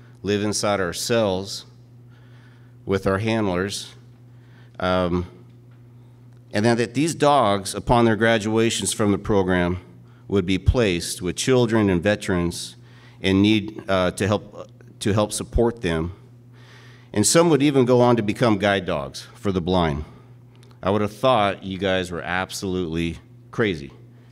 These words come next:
It was unheard of. Yeah, I mean, I've been doing this a long time, nineteen ninety-six in the Department of Corrections. I think you guys, more importantly,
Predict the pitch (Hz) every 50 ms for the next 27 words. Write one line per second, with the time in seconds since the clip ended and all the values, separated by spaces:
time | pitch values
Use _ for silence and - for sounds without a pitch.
0 | - - - 104 107 107 117 117 120 127 151 165 139 101 78 73 - - - -
1 | - - - - - - - - - - - - 107 113 120 110 110 110 113 110
2 | 107 101 101 - - - 104 120 139 131 120 139 143 139 139 127 - 123 113 120
3 | 123 123 120 127 135 120 110 98 95 104 110 123 135 127 127 - 135 127 123 123
4 | 117 113 113 113 110 110 104 - - - - 113 110 104 - - 95 95 90 90
5 | 82 90 - - - 107 104 101 110 107 107 98 - - 104 101 101 - - 101
6 | 90 90 87 - 98 - - 95 98 120 135 120 117 104 98 95 92 87 87 95
7 | 98 98 98 90 85 101 98 95 90 82 90 90 87 82